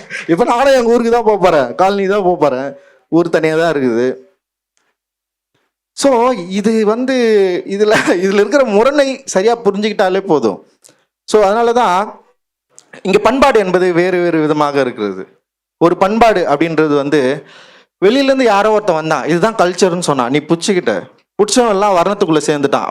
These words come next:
பிடிக்காதவன் அவர்ணனா இருக்கிறான், வெளியே இருக்கிறான். இப்போ வரைக்கும் நான் அதுக்குள்ள இல்ல நானு.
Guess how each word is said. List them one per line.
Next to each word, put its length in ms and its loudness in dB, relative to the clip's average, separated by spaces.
பிடிக்காதவன் 720 2
அவர்ணனா 400 0
இருக்கிறான், 320 0
வெளியே 240 0
இருக்கிறான். 320 0
இப்போ 240 0
வரைக்கும் 380 2
நான் 200 -6
அதுக்குள்ள 240 2
இல்ல 320 0
நானு. 380 -4